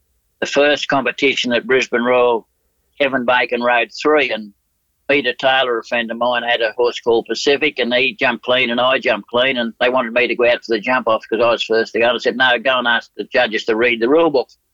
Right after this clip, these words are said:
Anyway, after a couple of goes and throws, they come back out and they put three horses' names in the hat, and they said to Kevin, "The one you, the one you draw out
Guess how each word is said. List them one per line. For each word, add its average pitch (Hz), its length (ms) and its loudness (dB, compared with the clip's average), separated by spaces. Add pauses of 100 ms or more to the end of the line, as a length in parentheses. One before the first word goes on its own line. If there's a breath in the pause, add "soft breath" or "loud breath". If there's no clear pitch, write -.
(760)
Anyway, 117 160 2
after 131 320 0
a 113 60 -6
couple 127 300 -2
of 107 140 -4
goes 120 300 0
and 110 220 -10
throws, 120 340 2
they 113 280 0
come 120 260 -4
back 120 180 0
out 120 200 0
and 117 80 -8
they 113 80 -4
put 123 220 -2
three 123 280 2
horses' 113 340 0
names 120 280 -2
in 110 40 -10
the 117 60 -2
hat, 123 360 0
and 110 80 -10
they 110 80 0
said 117 200 0
to 110 80 0
Kevin, 113 300 0
"The 110 100 -4
one 127 240 0
you, 117 160 -2 (640)
the 123 160 0
one 131 200 0
you 123 120 0
draw 123 340 4
out 117 180 0